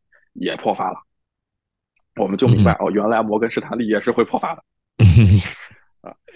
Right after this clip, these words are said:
Speaker 1: 这个是第一个，对，第一个我想分享的一个例子。第二个呢是 A 股，就是中国的股市，中国大陆的股市。就我，我，我觉得我们可能除了中国人啊，关注的非常少，是吧？谁，谁没事儿去看这个中国大陆的股市呢？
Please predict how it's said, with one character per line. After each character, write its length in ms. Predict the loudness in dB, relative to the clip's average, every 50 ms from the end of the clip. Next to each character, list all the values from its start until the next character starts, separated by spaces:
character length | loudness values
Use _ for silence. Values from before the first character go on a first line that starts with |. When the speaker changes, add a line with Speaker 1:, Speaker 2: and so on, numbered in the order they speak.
| _ _
Speaker 1:
这 100 | -6 -4
个 120 | -2 -2 -4
是 100 | -4 -8 -10
第 160 | -10 -14 -10 -8
一 100 | -8 -4
个， 400 | -4 -2 -2 -2 -2 -4 -6 _ _ _ _ _ _ _
对， 140 | -12 -12 -12
第 140 | -10 -8 -8
一 100 | -8 -6
个 160 | -4 -4 -4
我 160 | -4 -4 -6
想 240 | -8 -10 -12 -12 -14
分 160 | -12 -12 -10
享 160 | -8 -8 -8 -8
的 140 | -10 -10
一 80 | -10 -10
个 440 | -8 -8 -8 -8 -8 -10 -10 -12 -10 -6
例 140 | -4 -4 -4
子。 140 | -6 _ _ _ _ _ _ _
第 80 | -6 -2
二 200 | -2 -2 0 -2
个 80 | -4
呢 180 | -4 -6 -8 -10
是 320 | -10 -8 -8 -8 -8 -8 _ _ _ _ _ _ _ _ _ _ _ _ _ _ _ _ _ _ -4
A 140 | -2 -2 -2
股， 180 | -2 -6 -10 _ _ _ _
就 120 | -12 -12 -10
是 100 | -10 -6
中 180 | -4 -4 -4 -2
国 120 | -2 -2
的 100 | -2 -2
股 120 | -6 -8
市， 120 | -14 -14 -12
中 140 | -8 -8 -4
国 100 | -2 -2
大 120 | -2 -2
陆 80 | -2 -4
的 100 | -6 -6
股 140 | -8 -10 -16
市。 180 | -18 -20 -20 _ _ _
就 340 | -8 -6 -6 -4 -4 -4 -6
我， 280 | -6 -6 -6 -6 -6 -6
我， 100 | -6 -4
我 120 | -4 -4
觉 120 | -4 -4
得 140 | -4 -4 -4
我 100 | -6 -6
们 320 | -8 -10 -12 -12 -12 -12 -10
可 140 | -8 -6
能 160 | -6 -6 -6 -8
除 160 | -2 0 2
了 100 | 2 2
中 140 | 2 2 2
国 100 | 2 2
人 100 | 2 0
啊， 120 | -4 -6
关 200 | -4 -6 -4 -4
注 60 | -2 -4
的 80 | -2
非 120 | -2 -2 -4
常 180 | -4 -6 -8
少， 160 | -8 -10 -12 -10 -12
是 80 | -10
吧？ 80 | -10 -10
谁， 200 | -6 -4 -6 -4
谁 160 | -4 -4 -6
没 160 | -4 -4 -8
事 100 | -8 -8
儿 40 | -12
去 120 | -12 -12 _ _ -12
看 100 | -12 -8
这 80 | -8
个 100 | -8 -8 -8
中 80 | -8
国 100 | -6 -4
大 100 | -4 -2
陆 100 | -2 -2
的 80 | -4 -6 -6
股 80 | -8 -14
市 120 | -16 -16
呢？ 80 | -16